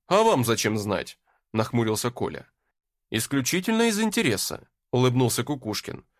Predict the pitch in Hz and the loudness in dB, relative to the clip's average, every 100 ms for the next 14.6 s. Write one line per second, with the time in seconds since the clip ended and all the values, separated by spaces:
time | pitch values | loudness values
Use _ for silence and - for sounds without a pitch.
0 | _ _ - 143 175 208 - 139 104 92 | _ _ -2 0 2 0 0 0 0 -4
1 | - - _ _ _ - 131 185 180 113 | -8 -14 _ _ _ -2 2 4 2 2
2 | 110 104 104 - 80 - - - 123 113 | 2 0 0 -2 -8 -10 -14 -4 0 0
3 | 104 101 101 87 - _ - - 165 117 | 0 -4 -6 -6 -8 _ -6 -2 2 2
4 | 95 78 - _ _ - 127 160 156 143 | 0 -2 -8 _ _ -4 2 4 4 4
5 | 151 190 208 123 - 123 131 139 196 139 | 2 2 2 2 2 2 4 2 2 2
6 | - 143 131 156 - 107 - 87 - - | 2 2 2 -2 0 0 0 -4 -6 -8
7 | _ _ 117 110 196 180 - - 80 - | _ _ -6 0 2 2 0 -4 -4 -6
8 | _ _ _ _ - 123 123 220 - 180 | _ _ _ _ -6 -4 -2 -2 0 0
9 | 151 117 151 180 151 135 120 - 92 - | 0 0 0 0 -2 -2 -2 -2 -4 -4
10 | 90 78 - _ _ - 120 127 127 127 | -4 -4 -8 _ _ 0 2 4 4 4
11 | 131 127 123 113 190 151 - - _ _ | 4 4 2 2 0 -2 -8 -14 _ _
12 | _ - 180 202 254 247 156 120 123 143 | _ -2 2 2 2 2 4 4 2 2
13 | 170 156 160 151 - 147 156 143 143 147 | 0 0 -2 0 0 2 2 2 2 2
14 | 139 147 139 135 123 120 | 2 4 4 2 0 -4